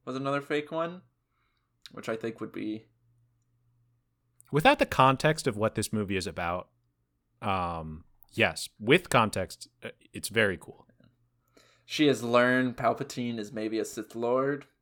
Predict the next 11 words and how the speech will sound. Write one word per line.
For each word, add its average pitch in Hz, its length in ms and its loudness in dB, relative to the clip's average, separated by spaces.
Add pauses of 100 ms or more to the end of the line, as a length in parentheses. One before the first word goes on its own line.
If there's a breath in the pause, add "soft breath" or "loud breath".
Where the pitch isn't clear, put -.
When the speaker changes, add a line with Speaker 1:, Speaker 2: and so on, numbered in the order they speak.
(180)
Speaker 1:
That's - 260 -18
whatever. - 420 -8 (100)
Speaker 2:
Sure. 208 320 -2
Speaker 1:
Yeah. 120 120 -10 (500)
Speaker 2:
Yeah. 151 160 -4 (600 soft breath)
Speaker 1:
But 135 240 6
the 131 100 -4
correct 147 340 2
answer 143 400 0
is 170 600 -2 (1160 soft breath)
Speaker 2:
Uh, 113 340 4